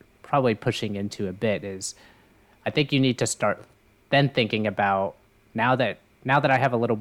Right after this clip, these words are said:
more room from someone helping me with the day-to-day minutia types of tasks, like, how do I start to find other people that are going to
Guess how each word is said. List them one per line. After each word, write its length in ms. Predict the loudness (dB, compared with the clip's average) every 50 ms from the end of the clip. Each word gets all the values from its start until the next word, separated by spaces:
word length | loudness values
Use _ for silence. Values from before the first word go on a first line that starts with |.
| -2
more 140 | -2 -2 -2
room 680 | -4 -4 -4 -2 -2 -2 -2 -4 -4 -6 -8 -10 -12 -14 _ _
from 240 | -10 -8 -8 -8
someone 360 | -8 -6 -6 -4 -2 -2 -2 -2
helping 360 | -2 -2 -2 -2 -2 -4 -4
me 140 | -4 -6 -6
with 240 | -8 -10 -10 -10
the 320 | -8 -8 -8 -8 -10 -12 -14 -18 -20 _ _ _ -20 -20 -20 -6 0
day-to-day 400 | 0 2 2 2 2 2 2 0
minutia 440 | 0 -2 -2 -2 -2 -2 -2 -4 -6
types 320 | -6 -8 -10 -10 -10 -12
of 100 | -14 -10
tasks, 480 | -8 -8 -6 -6 -6 -6 -8 -8 -10 -12
like, 180 | -12 -12 -14 -18 _ _ _ _ _ _ _ _ _ _
how 160 | -2 0 0
do 140 | 2 4 4
I 80 | 2 2
start 440 | 0 -2 -2 -2 -2 -2 -2 -6 -14 -10 -8
to 460 | -6 -4 -4 -4 -6 -8 -8 -10 -14 -16 -20 -20 -10 -4
find 260 | -2 -2 0 -2 -2
other 220 | -4 -4 -4 -4 -6
people 320 | -6 -6 -8 -6 -4 -4 -4
that 160 | -4 -4 -4
are 240 | -6 -6 -8 -10 -16 _ _ _ _ _ _ _ _ _ _ _ _ _ -4
going 320 | -2 0 0 2 0 -2
to 480 | -4 -4 -4 -2 -2 -2 -2 -4 -8 -10